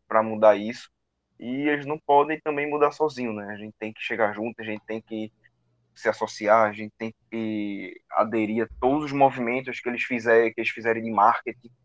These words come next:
né? E torcer muito, né? Torcer muito, a gente tá aí com um pingo de esperança, contratação de Hernanes, é, o time com outra motivação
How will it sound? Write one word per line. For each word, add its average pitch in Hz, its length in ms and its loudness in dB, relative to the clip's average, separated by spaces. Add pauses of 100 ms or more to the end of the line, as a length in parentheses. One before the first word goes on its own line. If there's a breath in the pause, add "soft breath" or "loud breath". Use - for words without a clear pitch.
(300 soft breath)
né? 107 280 -4 (100)
E - 40 -16
torcer - 380 -6
muito, 143 380 -4
né? 95 160 -10
Torcer 135 240 -6
muito, 143 280 -2
a 131 60 2
gente 131 260 -4
tá 131 120 10
aí 123 180 6
com 127 80 -16
um 127 140 -14
pingo 123 180 -6
de 120 80 -8
esperança, 117 640 -4 (480 loud breath)
contratação 113 520 -4
de 110 60 -2
Hernanes, 135 560 -4 (920)
é, 117 200 4
o 127 140 0
time 131 500 -4 (120)
com 123 260 2 (160)
outra 143 460 4
motivação 127 840 0